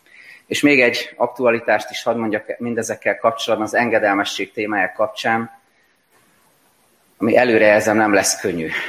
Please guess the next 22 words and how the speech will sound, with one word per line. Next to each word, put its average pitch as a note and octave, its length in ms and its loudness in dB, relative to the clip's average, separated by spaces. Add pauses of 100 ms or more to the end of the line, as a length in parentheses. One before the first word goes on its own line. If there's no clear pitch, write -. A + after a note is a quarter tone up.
(120)
Nem, A2+ 260 -4
nem, B2 240 0
nem C3 160 2
volt B2 180 4
könnyű A#2+ 240 2
ezeket A2+ 360 0
a G2+ 220 4
gondolatokat G#2+ 600 -2
átrágni G2+ 520 0
magamban, G2 500 -2
és, - 280 -6 (380)
és F#2 100 -20
nem A#2 200 -2
könnyű G2+ 220 0
elmondani, F#2 560 0
de, F#2 440 -2 (360)
de F#2 480 0
Isten F2 460 -4 (600)
segítségét A2 680 -2
kérve F#2 340 0
teszem. D#2+ 520 -6 (2000)
A G#2 320 4